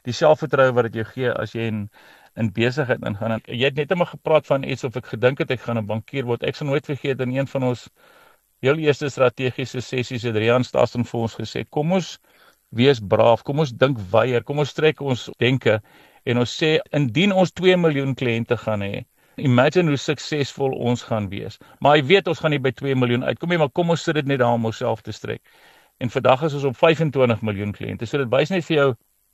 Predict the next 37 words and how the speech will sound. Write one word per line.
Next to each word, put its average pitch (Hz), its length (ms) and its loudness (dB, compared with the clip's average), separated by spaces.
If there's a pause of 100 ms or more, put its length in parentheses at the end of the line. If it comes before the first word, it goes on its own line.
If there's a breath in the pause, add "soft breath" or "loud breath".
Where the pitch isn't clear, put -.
(100)
jy 143 200 -2
het 143 120 -2
nooit 175 240 -2
'n 143 120 -2
idee 120 300 2
gehad 113 380 4
van 117 220 -2
hoe 110 80 2
groot 139 300 0
dit 117 160 2
kan 123 280 2
word 101 300 -6
nie. 110 80 -8
En 110 100 -4
ek 110 120 -6
sê 147 180 -4
nogal 143 240 2
vir 127 120 -10
die 120 80 -6
mense 120 300 -4
wat 117 140 0
nou 113 200 2
vir 127 100 -8
my 110 160 0
werk, 107 260 -4
omdat 123 280 0
dit - 140 -10
twee 151 160 4
na 131 140 6
vyfentwintig 123 720 0
is, 107 200 -4
sê 117 40 -2
ek 110 120 -8
twaalf 123 280 0
en 120 80 0
'n 104 60 2
half. 101 260 -6